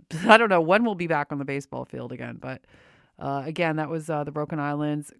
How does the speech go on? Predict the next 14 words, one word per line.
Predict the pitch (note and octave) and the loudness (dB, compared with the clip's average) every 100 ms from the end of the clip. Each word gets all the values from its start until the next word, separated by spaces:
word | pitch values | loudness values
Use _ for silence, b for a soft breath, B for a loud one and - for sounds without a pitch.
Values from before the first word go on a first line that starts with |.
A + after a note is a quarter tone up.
| _ | _
Gorgeous, | - F#3 F#3+ F3+ D#3+ D3+ - - | -4 0 0 0 -2 -4 -10 -14
lush | D3+ D3+ D3+ D3 - - - - _ - | -14 -6 -4 -4 -6 -14 -16 -20 _ -8
music | D3 D#3 D3 C3 B2 - _ | -4 -4 -4 -8 -8 -20 _
from | _ - C#3 | _ -6 -4
them. | C#3+ C#3 C3 C#3 b b | -2 -4 -4 -8 b b
It's | b G3 - | b -4 -2
new. | E3 F#3 A3+ | -4 0 0
That | D#3+ C#3+ | 0 -4
was | D#3+ | -6
just | - F3 - | -8 -10 -8
released | D#3+ D#3+ - - | -8 -8 -8 -6
this, | D#3 D3+ - | -6 -6 -8
uh, | D3 C#3+ C#3 - _ _ _ - | -4 -4 -4 -8 _ _ _ -12
May. | C#3+ D3 D3 D#3+ C#3 A#2+ C3 | -8 -4 -2 0 -2 -6 -14